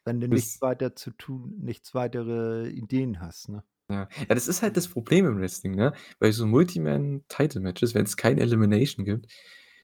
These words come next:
Speaker 2: das, ich find das bescheuert, das ist so lächerlich. Erklär das mal einem Nicht-Wrestling-Fan: "Hey, die, da gibt's Champions, die verteidigen ihre Titel in Multiman-Matches, aber das heißt, die können nicht gep-, oder die müssen nicht gepinnt werden.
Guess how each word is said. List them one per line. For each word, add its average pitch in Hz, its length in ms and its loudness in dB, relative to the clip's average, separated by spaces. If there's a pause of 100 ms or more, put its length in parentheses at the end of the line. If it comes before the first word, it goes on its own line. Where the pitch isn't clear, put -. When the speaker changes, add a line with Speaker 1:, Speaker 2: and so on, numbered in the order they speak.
Speaker 2:
das, - 280 6 (540)
ich - 100 -4
find 175 140 4
das 156 100 0
bescheuert, - 440 4
das 101 100 -2
ist - 160 -4
so 175 140 0
lächerlich. 156 380 2
Erklär - 280 2
das 240 160 2
mal 180 80 0
einem 151 260 0 (200)
Nicht-Wrestling-Fan: 120 800 -2
"Hey, 147 260 2 (480)
die, 123 140 -2
da - 120 6
gibt's - 300 -2
Champions, 170 560 2
die 139 120 -12
verteidigen 147 480 2
ihre 120 240 0
Titel 160 320 0
in 123 520 0
Multiman-Matches, 156 920 2
aber 127 340 2
das - 180 0
heißt, 131 400 0
die 123 100 -2
können 135 280 4
nicht 135 160 -2
gep-, - 180 -6
oder 117 120 0
die 113 100 0
müssen 131 260 2
nicht 139 140 0
gepinnt 143 380 0
werden. 95 280 -2